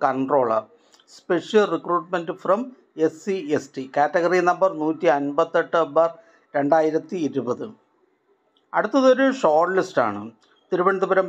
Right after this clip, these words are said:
ജില്ലയിലേക്ക് ഫോറസ്റ്റ് ഡിപ്പാർട്ട്മെൻറ്റിലേക്ക് ഫോറസ്റ്റ് ഡ്രൈവർ, ഫസ്റ്റ് എൻ സി എ ഈഴവ തീയ ബില്ലവ വിഭാഗക്കാർക്കായി കാറ്റഗറി നമ്പർ എഴുന്നൂറ് ബാർ രണ്ടായിരത്തി ഇരുപത്തി ഒന്ന്. അടുത്തതൊരു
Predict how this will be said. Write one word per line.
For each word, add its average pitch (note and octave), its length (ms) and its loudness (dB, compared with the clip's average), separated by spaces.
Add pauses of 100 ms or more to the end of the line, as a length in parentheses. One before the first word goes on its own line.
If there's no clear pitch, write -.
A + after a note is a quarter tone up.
ജില്ലയിലേക്ക് E3 640 2 (100)
ഫോറസ്റ്റ് F3 500 0
ഡിപ്പാർട്ട്മെൻറ്റിലേക്ക് D#3+ 800 0 (100)
ഫോറസ്റ്റ് F#3+ 500 0 (120)
ഡ്രൈവർ, D3 420 -2 (560)
ഫസ്റ്റ് F3 420 0 (140)
എൻ D#3+ 80 0 (100)
സി F3 120 -8 (120)
എ - 20 0 (260)
ഈഴവ F#3+ 440 4 (140)
തീയ D#3+ 360 -2 (120)
ബില്ലവ D3+ 280 0 (140)
വിഭാഗക്കാർക്കായി D#3+ 800 0 (400)
കാറ്റഗറി F3+ 440 2 (100)
നമ്പർ F3 280 0 (160)
എഴുന്നൂറ് F3 540 2 (160)
ബാർ E3+ 180 2 (360)
രണ്ടായിരത്തി E3+ 680 2
ഇരുപത്തി D#3 420 0 (120)
ഒന്ന്. G#2+ 260 -6 (800)
അടുത്തതൊരു C4 540 2